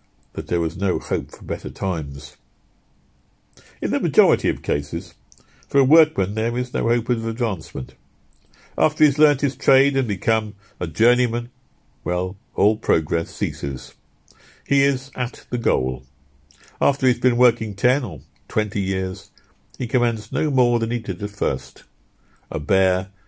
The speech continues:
living wage, sufficient money to purchase fuel to keep the human machine working. As he grows older,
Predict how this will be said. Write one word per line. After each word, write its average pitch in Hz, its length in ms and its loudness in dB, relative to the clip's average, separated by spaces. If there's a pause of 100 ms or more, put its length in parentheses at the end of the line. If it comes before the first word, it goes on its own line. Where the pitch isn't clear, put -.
(160)
living 78 320 -4
wage, 76 580 0 (380)
sufficient 151 460 0
money 135 280 2
to 127 140 0
purchase 110 440 2
fuel 131 420 2
to - 100 -10
keep 117 320 -4
the 131 80 -12
human 107 320 -2
machine 104 400 -4
working. 76 460 0 (1500)
As 92 140 -8
he 90 80 -2
grows 76 300 0
older, 147 420 2